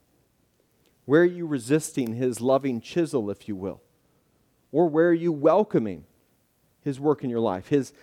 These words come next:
loving handiwork? See, today is the day of repentance. May, may this year ahead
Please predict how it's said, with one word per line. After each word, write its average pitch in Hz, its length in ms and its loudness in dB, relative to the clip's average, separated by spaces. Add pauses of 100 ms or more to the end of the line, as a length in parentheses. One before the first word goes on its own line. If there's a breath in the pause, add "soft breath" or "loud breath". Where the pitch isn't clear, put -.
(180 soft breath)
loving 147 420 2
handiwork? 135 840 -2 (1080)
See, 151 140 -12
today 170 360 2
is 175 120 4
the 156 60 -12
day 151 240 4
of 135 100 -2
repentance. 120 640 -8
May, 143 240 0 (560 soft breath)
may 151 100 0
this 170 280 -2
year 208 180 2
ahead 147 560 0